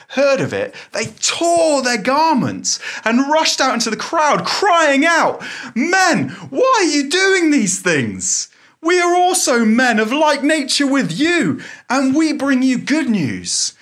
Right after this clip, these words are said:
that you should turn from these vain things to a living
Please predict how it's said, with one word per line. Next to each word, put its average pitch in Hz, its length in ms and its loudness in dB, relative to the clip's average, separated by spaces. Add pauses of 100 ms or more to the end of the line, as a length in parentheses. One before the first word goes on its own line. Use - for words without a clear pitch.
(260)
that 233 80 -4
you 254 140 0
should 277 240 -2
turn 302 500 0
from 208 280 -2
these 208 260 -2
vain 294 560 0
things 127 320 0
to 214 260 -2
a 247 80 0
living 180 800 -2